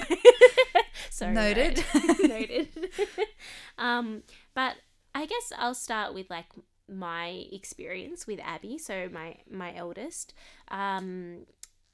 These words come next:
Speaker 1: the, my pregnancy was, like, really pretty straightforward,
Speaker 2: Mm.
Speaker 1: nothing too exciting or untoward, which was great.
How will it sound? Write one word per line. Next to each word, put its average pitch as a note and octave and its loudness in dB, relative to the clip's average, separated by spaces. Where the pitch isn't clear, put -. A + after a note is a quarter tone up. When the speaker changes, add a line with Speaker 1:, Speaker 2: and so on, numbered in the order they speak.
Speaker 1:
the, A3 -8
my A3 -6
pregnancy A#3 -10
was, F#3 -12
like, E3 -16
really F#3 -8
pretty F3 -14
straightforward, A#3 -12
Speaker 2:
Mm. - -20
Speaker 1:
nothing F#3 -8
too F#3 -8
exciting C4+ -8
or F#3 -14
untoward, F#3+ -12
which - -16
was F#3 -18
great. B3 -10